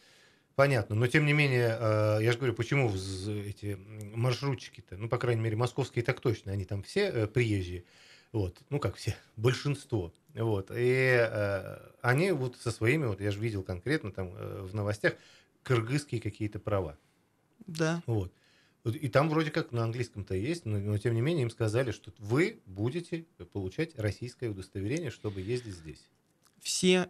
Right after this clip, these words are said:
Speaker 2: в данном случае, Тимофей, немножко другая ситуация. Мы, я
Speaker 1: Мгм.
Speaker 2: сейчас озвучил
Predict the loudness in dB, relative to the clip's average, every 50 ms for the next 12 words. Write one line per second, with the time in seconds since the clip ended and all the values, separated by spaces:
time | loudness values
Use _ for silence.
0 | -6 _ -4 -2 2 4 4 6 4 4 2 0 -2 -2 -2 -4 -2 0 0 0
1 | 2 2 2 2 0 0 -2 -2 0 2 2 2 2 2 0 -4 -6 -6 -6 -6
2 | -6 -8 -2 0 2 4 4 2 2 0 0 0 0 0 0 0 0 2 2 2
3 | 2 0 0 0